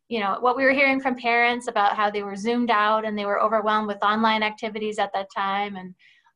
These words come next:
um, so we decided to make it as hands-on as we could. And so we, um, created a mailer, Summer Reading Club mailer, which you're probably familiar with by now,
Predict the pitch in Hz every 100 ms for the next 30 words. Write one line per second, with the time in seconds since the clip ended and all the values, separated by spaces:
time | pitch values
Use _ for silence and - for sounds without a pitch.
0 | - 185 180 180 185 214 220 214 220 220
1 | 226 226 220 - - 233 226 220 220 214
2 | - _ _ - 202 - - - 262 269
3 | 262 233 220 214 - 262 220 214 220 208
4 | 208 208 208 208 208 202 196 190 190 190
5 | - - - - 254 247 240 208 196 185
6 | 190 190 185 208 240 330 - _ _ -
7 | 190 190 185 190 180 175 170 190 214 208
8 | - 175 170 190 165 165 180 226 240 269
9 | 277